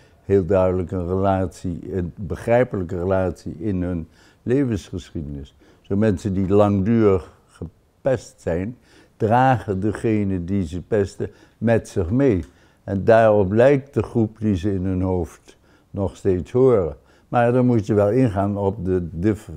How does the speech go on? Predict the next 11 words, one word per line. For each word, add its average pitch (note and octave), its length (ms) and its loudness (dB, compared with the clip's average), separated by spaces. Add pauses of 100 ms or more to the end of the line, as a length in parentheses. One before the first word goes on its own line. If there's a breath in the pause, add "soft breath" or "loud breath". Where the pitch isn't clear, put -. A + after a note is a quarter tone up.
(120)
verschillende F#2+ 760 -4
karaktertrekken G2+ 1040 -4 (300 soft breath)
van A2 240 -4
de G#2 80 -2
mensen F#2+ 440 -4
die F#2 200 -2
je F#2 80 -2
in F#2 140 -4
je F#2 80 -2
hoofd F#2 360 -2
hoort. A2 380 -6